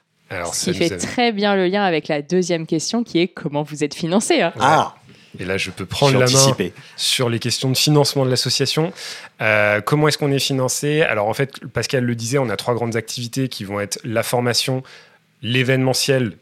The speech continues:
Speaker 1: euh, alors que, euh, qu'on qualifie comme étant les communautés, mais qui en fait d'un point de vue économique relèvent de l'événementiel,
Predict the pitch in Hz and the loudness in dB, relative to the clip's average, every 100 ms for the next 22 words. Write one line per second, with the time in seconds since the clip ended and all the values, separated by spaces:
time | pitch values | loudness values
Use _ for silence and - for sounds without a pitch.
0 | _ - 90 90 87 - 85 - 95 - | _ -14 -10 -8 -8 -8 -10 -10 -12 -12
1 | - 65 - - 85 - 104 - 117 101 | -14 -16 -14 -14 -12 -10 -8 -8 -6 -8
2 | 90 95 90 120 120 120 127 107 95 92 | -8 -10 -6 -4 -2 -2 -2 -4 -6 -10
3 | 104 95 101 95 98 101 104 110 - 92 | -10 -10 -8 -8 -8 -8 -6 -8 -8 -6
4 | 104 110 104 101 104 107 - 117 | -2 -2 -2 -4 -4 -4 -4 -4